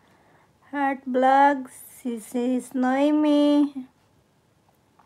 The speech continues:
Ayan, Sis Noemi, yan yung mga ano dyan, yung mga hindi pa nyo na ano, ayan, regalado.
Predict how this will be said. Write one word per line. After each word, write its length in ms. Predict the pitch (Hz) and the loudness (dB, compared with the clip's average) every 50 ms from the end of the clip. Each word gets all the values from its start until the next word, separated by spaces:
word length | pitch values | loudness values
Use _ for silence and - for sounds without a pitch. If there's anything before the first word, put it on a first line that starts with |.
| _ _ _ _ - - - _ _ _ _ _ _ _ _ _ _ _ _ _ _ _ _ _ _ _ _ _ _ _ _ _ _ _ _ _ _ _ _ _ _ _ - | _ _ _ _ -20 -20 -20 _ _ _ _ _ _ _ _ _ _ _ _ _ _ _ _ _ _ _ _ _ _ _ _ _ _ _ _ _ _ _ _ _ _ _ -6
Ayan, 240 | 302 294 294 294 294 | -4 -2 0 0 0
Sis 240 | 285 - 320 302 - | 0 -2 -6 -4 -2
Noemi, 560 | 302 302 320 349 349 349 339 320 311 294 302 | 0 2 4 4 4 4 4 4 4 4 4
yan 160 | 311 311 302 | 2 2 0
yung 240 | 302 311 311 311 302 | 0 0 0 0 0
mga 240 | 302 302 285 294 294 | 2 2 2 2 2
ano 60 | 302 | 0
dyan, 400 | 277 254 294 294 285 277 262 262 | 0 0 0 2 2 2 0 0
yung 160 | 262 262 269 262 | -2 -2 -2 -2
mga 240 | 269 269 269 269 | -2 0 2 2
hindi 240 | 285 269 269 285 285 | 2 0 0 -4 -2
pa 80 | - 285 | -2 0
nyo 240 | 277 277 277 269 - - | 0 0 -2 -2 -4 -4
na 320 | 262 254 247 233 240 254 269 | -2 0 0 2 0 0 0
ano, 160 | 277 269 247 | 0 -2 -2
ayan, 480 | 220 233 240 240 233 226 226 220 214 | -2 -2 -4 -4 -4 -4 -6 -8 -8
regalado. 1300 | 226 226 226 226 233 220 220 220 220 220 233 247 269 262 254 254 277 262 269 269 269 269 269 262 277 | -8 -8 -6 -4 -4 -2 -2 -2 -2 -2 0 -2 -2 -2 -2 -2 0 0 0 2 2 0 0 0 -2